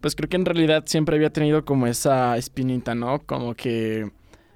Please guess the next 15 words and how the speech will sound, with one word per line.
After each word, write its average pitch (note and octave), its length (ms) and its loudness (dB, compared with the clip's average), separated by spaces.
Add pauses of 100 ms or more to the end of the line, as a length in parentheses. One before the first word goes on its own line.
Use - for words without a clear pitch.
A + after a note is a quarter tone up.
(180)
desde B2 300 -4
que C#3 60 -8
estaba, C3+ 280 0
no C#3+ 140 -2
sé, B2 240 0
yo B2+ 80 0
creo C3 140 -4
que - 100 -4
en C#3 60 -2
la C3 80 0
secundaria C3 680 0
me A#2 220 0
llegó A2+ 280 -2
como A#2+ 320 0
ese, A2+ 540 -2